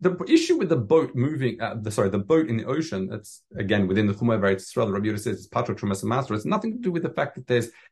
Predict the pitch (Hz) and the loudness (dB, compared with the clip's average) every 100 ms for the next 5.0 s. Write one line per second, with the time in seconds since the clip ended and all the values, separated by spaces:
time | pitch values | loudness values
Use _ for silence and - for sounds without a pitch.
0 | - 143 139 127 113 110 - 117 - 107 | 0 4 4 4 2 0 0 -2 0 0
1 | 107 95 - 98 95 90 87 - - - | 0 -4 -6 -4 -4 -6 -6 -8 -10 -20
2 | _ _ _ _ _ _ _ _ - 113 | _ _ _ _ _ _ _ _ 0 0
3 | 113 117 110 107 104 90 73 73 127 120 | 2 0 2 2 0 -2 -4 -2 0 0
4 | 87 127 _ - _ - 202 202 180 | -4 -10 _ -20 _ 0 4 6 4